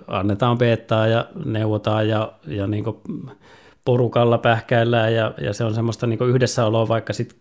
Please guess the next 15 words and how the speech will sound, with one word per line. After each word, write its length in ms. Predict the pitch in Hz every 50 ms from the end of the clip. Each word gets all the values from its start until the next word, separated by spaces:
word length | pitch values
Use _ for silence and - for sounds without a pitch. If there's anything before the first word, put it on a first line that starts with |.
| _ _ -
niin 240 | 123 120 123 120 117
sanotusti 480 | 120 120 110 107 - 110 - - 110
kilpaillaan, 680 | 101 - 123 120 110 - 120 110 104 104 104 104 104 110
että 140 | 101 101 -
se 60 | 117
on, 160 | 107 107 107 - - - - - - - - - _ _ _ _ _ 202 208 - _ _ -
et 240 | - 120 98 - - - -
siitä 280 | - - 110 101 - 104
on 100 | 101 98
tykännyt, 360 | 107 104 - 104 101 101 95
että 120 | 92 -
se 80 | - 107
ei 100 | 104 101
ole 60 | 101
semmoista 500 | 101 - 113 107 107 104 98 - - 101